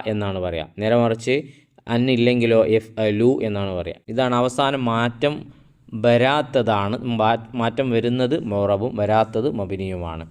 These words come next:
മൂന്നാമത്തത് അൽ ഫീലുൽ ലദീ ലാ യതഅദ്ദ ഇലാ മഫ്ഊലിൻ ബിഹി,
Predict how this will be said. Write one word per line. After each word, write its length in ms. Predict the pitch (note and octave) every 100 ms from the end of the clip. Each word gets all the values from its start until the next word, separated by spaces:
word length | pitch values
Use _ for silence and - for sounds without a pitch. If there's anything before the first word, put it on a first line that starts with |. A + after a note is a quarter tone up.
| - _ - _ - _
മൂന്നാമത്തത് 480 | A#2+ C3+ C3 B2+ C3
അൽ 120 | C3
ഫീലുൽ 420 | C3 B2+ A#2+ B2 A#2+
ലദീ 220 | A2+ A2+
ലാ 160 | A2 A2
യതഅദ്ദ 520 | A2 G#2 A2 G#2+ G#2 G#2+
ഇലാ 220 | G2+ G#2 G2+
മഫ്ഊലിൻ 680 | F#2+ F#2+ - G#2+ A#2 A2+ G#2
ബിഹി, 240 | G2 G2